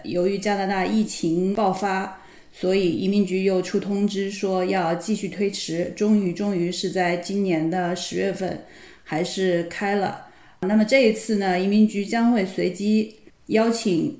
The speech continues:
一万个申请人来递交申请，然后到二零二一年呢，会再次发放三万个名额，但是明年什么时候开放，现在还未可知。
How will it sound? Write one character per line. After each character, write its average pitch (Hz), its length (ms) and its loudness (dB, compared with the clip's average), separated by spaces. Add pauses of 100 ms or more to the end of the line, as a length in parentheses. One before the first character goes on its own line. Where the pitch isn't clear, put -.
(100)
一 196 120 2
万 233 260 6
个 180 120 2
申 214 220 2
请 185 200 0
人 165 180 0
来 175 160 0
递 208 180 0
交 190 220 0
申 220 200 4
请， - 360 -2 (380)
然 190 200 -2
后 220 140 4
到 220 160 0
二 208 220 2
零 214 180 4
二 220 180 0
一 240 200 4
年 170 260 2
呢， 165 200 2
会 180 380 0
再 220 280 2
次 202 280 -2
发 202 240 -2
放 196 480 -2 (240)
三 240 320 0
万 233 160 2
个 185 60 2
名 165 240 -2
额， 143 300 -4
但 214 140 4
是 208 120 0
明 185 260 2
年 196 220 4
什 214 140 -4
么 185 100 -2
时 185 80 -6
候 180 140 -4
开 202 200 -6
放， 196 240 -2
现 196 240 -4
在 175 200 -4
还 160 240 -6
未 196 160 0
可 170 160 -8
知。 165 260 -6